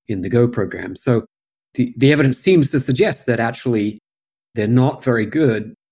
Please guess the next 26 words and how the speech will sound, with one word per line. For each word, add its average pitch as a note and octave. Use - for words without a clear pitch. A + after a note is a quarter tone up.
at A#2
recognizing A2
what G#2
a G#2+
group G#2+
is G2+
and G2
liveness A2
and, G2
and F#2
death, B2
except E3+
in A#2+
the B2
cases, B2
you A2+
know, G2
so A#2+
they've A#2+
learned C3+
sort A#2
of A2
multiple B2
fragmentary, G#2+
partial, A#2+
finite A2+